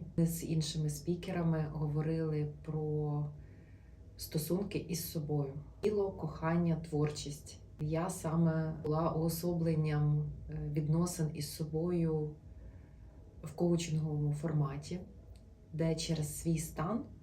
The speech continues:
налагодження своїх думок, ми можемо керувати власними впливами на життя. Дійсно, це була така потужна взаємодія.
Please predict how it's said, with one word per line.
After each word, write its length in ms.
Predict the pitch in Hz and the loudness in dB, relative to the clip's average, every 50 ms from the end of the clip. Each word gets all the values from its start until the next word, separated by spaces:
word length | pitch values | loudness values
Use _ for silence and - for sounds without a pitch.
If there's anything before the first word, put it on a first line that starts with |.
| - | -2
налагодження 640 | 165 160 170 175 180 180 170 - 156 151 147 147 147 | 0 2 4 4 4 2 2 2 2 2 4 4 2
своїх 420 | 147 - - 160 160 160 156 151 147 | 2 2 0 0 2 2 2 0 0
думок, 520 | 156 147 151 160 185 240 - - - - - - - - - - - | 0 2 2 2 2 0 -2 -6 -10 -14 -16 -16 -16 -16 -12 -4 0
ми 120 | 160 165 | 2 4
можемо 680 | 160 156 156 165 170 170 175 165 160 156 151 151 156 - - - | 4 4 4 2 2 2 2 2 2 2 2 0 -2 -4 -6 -6
керувати 840 | - 165 165 156 147 143 147 147 170 202 196 - - 180 180 180 180 - - | 0 0 2 2 2 0 0 0 -2 -2 -4 -4 -4 -4 -2 -4 -4 -4 -2
власними 760 | 147 165 170 180 175 - - 175 170 165 156 156 156 156 156 156 151 | 0 2 2 2 0 0 2 4 6 6 6 4 4 2 2 0 4
впливами 600 | - 175 180 196 214 190 180 175 170 170 165 156 | 6 6 8 8 8 6 6 6 6 8 8 8
на 200 | 151 151 160 165 | 6 6 6 4
життя. 480 | 160 165 160 - - - 139 120 113 - - - - - - - - - - - - - - - - - | 4 2 0 -2 -2 -4 -4 -4 -4 -6 -10 -12 -14 -14 -16 -18 -18 -18 -20 -20 -20 -20 -20 -12 -4 0
Дійсно, 320 | 190 220 220 - 202 175 | 0 2 2 4 2 2
це 200 | 170 - - 185 | 2 2 2 2
була 360 | 175 165 165 165 170 165 165 | 4 4 6 6 6 6 6
така 320 | 160 - 165 160 - 165 160 | 4 2 0 -2 0 0 0
потужна 520 | - 151 - - 175 175 165 170 170 165 | 0 -2 -4 -2 -2 0 4 6 6 6
взаємодія. 1040 | 156 - 165 156 156 151 156 160 147 147 170 196 226 247 240 180 151 151 151 151 151 | 6 6 4 4 6 6 4 4 4 2 0 0 0 2 2 2 4 4 2 2 0